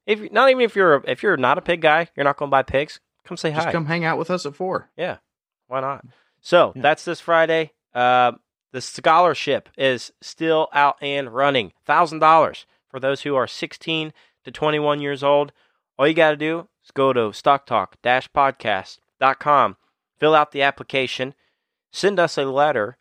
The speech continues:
Speaker 1: saying how this scholarship will help you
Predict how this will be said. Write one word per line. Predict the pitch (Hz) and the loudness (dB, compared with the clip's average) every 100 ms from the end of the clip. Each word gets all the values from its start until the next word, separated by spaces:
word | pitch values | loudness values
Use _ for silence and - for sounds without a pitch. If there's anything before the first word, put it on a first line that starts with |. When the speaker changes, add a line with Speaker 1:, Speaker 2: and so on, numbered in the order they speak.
| _ | _
Speaker 1:
saying | - 135 123 117 113 _ _ _ _ _ _ _ _ _ | -2 0 2 -2 -10 _ _ _ _ _ _ _ _ _
how | - 139 143 156 151 - | -4 2 2 2 -2 -8
this | 151 | -8
scholarship | - 135 135 - 127 127 _ _ | -2 0 0 -2 -4 -4 _ _
will | 123 127 | -4 0
help | 127 123 | 2 2
you | 104 98 | 0 0